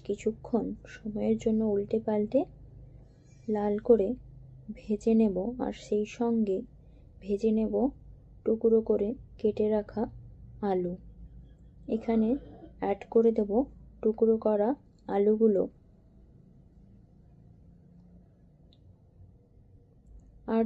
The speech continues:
দিয়ে দেব একই সঙ্গে এক চামচ হলুদ গুঁড়ো। দিয়ে বেশ ভালোভাবে নাড়াচাড়া করে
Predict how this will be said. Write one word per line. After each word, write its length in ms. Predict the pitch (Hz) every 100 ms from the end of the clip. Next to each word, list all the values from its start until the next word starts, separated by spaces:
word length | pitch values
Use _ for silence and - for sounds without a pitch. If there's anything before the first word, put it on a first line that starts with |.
| 220
দিয়ে 200 | 226 226
দেব 220 | 226 220 254 - - - - -
একই 280 | 208 - 226 -
সঙ্গে 360 | 233 208 196 254 - - 208
এক 80 | - -
চামচ 380 | 220 208 240 - -
হলুদ 380 | 214 214 220 -
গুঁড়ো। 260 | - 180 180 214 - - - - - - - _ _ _ - - - - - - 208
দিয়ে 180 | 233 240
বেশ 220 | 233 233 220 208
ভালোভাবে 560 | 208 214 226 233 214 196
নাড়াচাড়া 600 | 202 196 208 - 220 226 226
করে 200 | 220